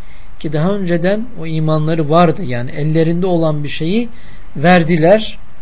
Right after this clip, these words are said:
olmayan bir şey aldılar. Yani daha önceden iman vardı. Nasıl iman vardı? Tevrat'ta inanıyorlardı son peygambere. Ellerinde vardı, gönüllerinde o vardı. Sonradan onu,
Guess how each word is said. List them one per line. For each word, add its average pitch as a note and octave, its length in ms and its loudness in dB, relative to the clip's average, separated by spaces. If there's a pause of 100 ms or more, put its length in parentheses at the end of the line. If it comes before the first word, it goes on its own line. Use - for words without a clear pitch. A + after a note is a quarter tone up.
(320)
olmayan G3 520 4
bir C3+ 40 -4
şey C#3 220 -2
aldılar. A#2+ 380 -4
Yani B2+ 220 -4
daha D#3 200 0
önceden E3 380 0
iman D3+ 500 0
vardı. G3+ 520 4 (1040)
Nasıl E3 260 0
iman C#3 400 -4
vardı? C#3+ 340 -4
Tevrat'ta F3 480 0
inanıyorlardı E3 680 0
son C3+ 220 -6
peygambere. B2+ 580 -4
Ellerinde D#3+ 640 0
vardı, E3 320 0
gönüllerinde D3+ 600 -2
o E3 120 0
vardı. F#3+ 420 2 (420)
Sonradan F#3 560 0
onu, G#3 300 0